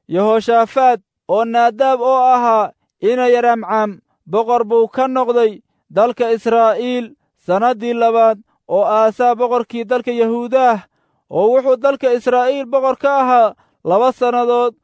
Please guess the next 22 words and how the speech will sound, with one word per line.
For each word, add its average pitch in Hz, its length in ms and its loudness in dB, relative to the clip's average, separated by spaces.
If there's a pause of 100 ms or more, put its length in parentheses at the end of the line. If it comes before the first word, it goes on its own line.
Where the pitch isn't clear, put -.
(280)
oo 175 240 0
isna 240 260 -4
wuxuu 247 260 -2
sameeyey 240 420 0
wixii 247 300 -2
Rabbiga 247 400 -2
hortiisa 247 600 -4 (220)
shar 226 260 -4
ku 240 200 -4
ahaa, 226 400 0 (240)
oo 190 180 0
wuxuu 233 240 0
ku 277 140 -10
socday 233 460 0 (300)
jidkii 233 380 -4
aabbihiis 233 720 -2 (220)
iyo 196 200 0
dembigiisa 240 840 -4 (340)
uu 220 260 2
dadkii 254 680 -4 (220)
Israa'iil 233 580 -2
dambaajiyey. 233 800 -2